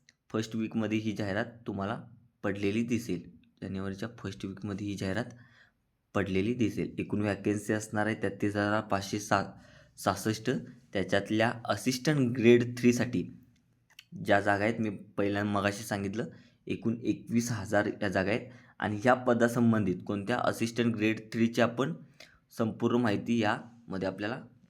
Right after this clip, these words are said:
आपण पाहिली. आता याचे जे काही प्रिव्हियस इयर पेपर वगैरे असतील, ते आपण नेक्स्ट लेक्चरमध्ये पाहूया. तर thank you मित्रांनो. आणखीन ह्या भरती संबंधित जर तुम्हाला काही माहिती हवी असेल, तर तुम्ही आपलं Telegram चॅनेल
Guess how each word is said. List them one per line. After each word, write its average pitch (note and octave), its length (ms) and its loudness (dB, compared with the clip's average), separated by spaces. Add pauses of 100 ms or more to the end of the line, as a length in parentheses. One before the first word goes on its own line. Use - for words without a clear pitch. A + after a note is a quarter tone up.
आपण G2+ 240 -4
पाहिली. G#2+ 340 0 (340)
आता G2 160 2
याचे G#2 200 2
जे A2+ 120 0
काही A#2 140 2
प्रिव्हियस A2+ 480 0
इयर A#2 140 2
पेपर A2+ 380 -2
वगैरे G#2+ 340 0
असतील, G#2+ 340 -6 (340)
ते G2 40 -4
आपण A#2 300 -4 (120)
नेक्स्ट G#2 360 -6
लेक्चरमध्ये G2+ 580 -4 (840)
पाहूया. F#2 300 2 (960)
तर F#2+ 60 -2
thank G2 240 -2
you G#2 120 0
मित्रांनो. A#2+ 460 4
आणखीन A#2 440 0
ह्या A#2 320 4 (400)
भरती G#2 360 -4
संबंधित G#2+ 440 -2
जर A2 180 -4
तुम्हाला G#2+ 320 -8
काही G#2+ 120 -6
माहिती G2+ 300 -8
हवी G#2 280 0
असेल, G2 400 -4
तर G2 60 -6
तुम्ही G2 240 -8
आपलं A2 300 -6 (400)
Telegram F#2+ 400 -4
चॅनेल G2+ 440 -6